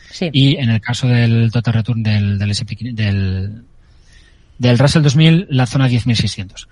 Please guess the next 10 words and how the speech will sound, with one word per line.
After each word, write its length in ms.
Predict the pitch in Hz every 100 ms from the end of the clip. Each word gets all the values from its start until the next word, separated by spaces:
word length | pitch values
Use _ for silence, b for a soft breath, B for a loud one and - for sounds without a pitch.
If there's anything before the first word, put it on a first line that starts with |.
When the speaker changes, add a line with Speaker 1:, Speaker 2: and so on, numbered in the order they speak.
| -
Speaker 2:
Por 120 | - 120
encima 240 | 131 131
de 80 | 123
ahí, 180 | 127 127
pues, 380 | 113 98 - 123
el 120 | 98
mercado 340 | 101 101 107
habría 260 | 104 104 104
ya, 300 | 101 104 117 _ -
mm, 200 | 107